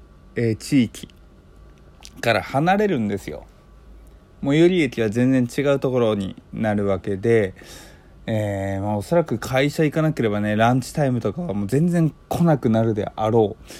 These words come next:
うところなので、もう昼ご飯すらもね、えー、なんとかしなきゃなと思ってるんですよ。っていうのは僕もね、えー、僕は、僕もじゃないね、僕は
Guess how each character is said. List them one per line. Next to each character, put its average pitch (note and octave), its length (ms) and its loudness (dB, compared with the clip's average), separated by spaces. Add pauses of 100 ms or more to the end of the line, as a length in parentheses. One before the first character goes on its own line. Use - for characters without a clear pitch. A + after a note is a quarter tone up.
(200)
う - 60 -8
と A2+ 100 -2
こ A2+ 120 0
ろ A#2 60 -2
な G#2 80 -2
の G2+ 120 -4
で、 G#2 60 -4
も A2 200 -2
う G#2 40 -4
昼 F#3+ 320 2
ご A3 100 4
飯 C3+ 240 0
す - 100 -12
ら G2+ 80 -4
も G2 140 -8
ね、 A2 200 -6 (600)
え A2+ 160 0
ー、 - 20 0
な A#2+ 160 2
ん B2 60 0
と G2+ 80 -6
か G2 100 -2
し - 100 -4
な D#3+ 120 0
き C#3+ 60 -2
ゃ - 20 2
な C3+ 120 0
と B2 120 -4
思 A2 80 -4
っ - 20 -16
て G#2+ 100 -6
る G#2 100 -4
ん - 20 -4
で F#2+ 60 -10
す - 100 -18
よ。 - 80 -8
っ - 40 -18
て - 120 -4
い - 20 0
う E3 40 -2
の C#3 80 2
は A#2 40 2
僕 A#2 240 0
も D3+ 140 0
ね、 D#3 280 -6
え A#2+ 140 -2
ー、 G#2+ 40 -2
僕 A#2 300 -2
は、 E3+ 320 -2
僕 A2 280 -4
も C3+ 100 -2
じ A#2 100 -6
ゃ G2+ 40 -2
な G2 100 -4
い G2 40 -8
ね、 G2 80 -8
僕 G#2+ 260 -6
は C#3 280 0